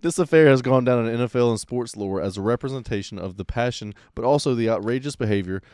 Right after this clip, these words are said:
of Philadelphia sports fans, A K A y'all suck.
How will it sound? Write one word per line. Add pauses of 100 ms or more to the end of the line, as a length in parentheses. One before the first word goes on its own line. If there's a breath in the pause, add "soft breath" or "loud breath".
(160 soft breath)
of
Philadelphia
sports
fans,
A
K
A (340 soft breath)
y'all
suck.